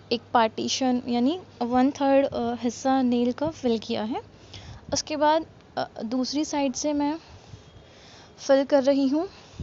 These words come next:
saffron color की nail paint, और जो हमारी first वाली side बची है उसमें मैं इस तरीके से green color की nail paint से fill कर दूँगी।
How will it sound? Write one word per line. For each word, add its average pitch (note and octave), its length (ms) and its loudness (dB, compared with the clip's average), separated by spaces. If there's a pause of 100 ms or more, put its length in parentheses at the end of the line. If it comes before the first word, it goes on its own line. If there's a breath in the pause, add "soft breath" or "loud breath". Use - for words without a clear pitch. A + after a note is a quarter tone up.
(120)
saffron C4+ 540 0
color C#4+ 300 2
की C#4+ 140 -4
nail D4 200 2
paint, E4 360 -6 (960 loud breath)
और B3+ 60 0
जो C4 100 0
हमारी C4 260 2
first A#3+ 380 -2
वाली D#4 180 0
side C4+ 260 -2
बची C4 300 -4
है G4 380 -10 (500 loud breath)
उसमें C#4+ 180 -2
मैं C4+ 140 0
इस C4+ 120 -6
तरीके C4 320 -2
से G#4+ 200 -6 (160)
green C4 340 2
color C4 220 2
की C4+ 120 -2
nail B3+ 200 0
paint C4 220 -2
से D4+ 120 -2
fill B3+ 240 0
कर B3 160 -2
दूँगी। B3 320 -2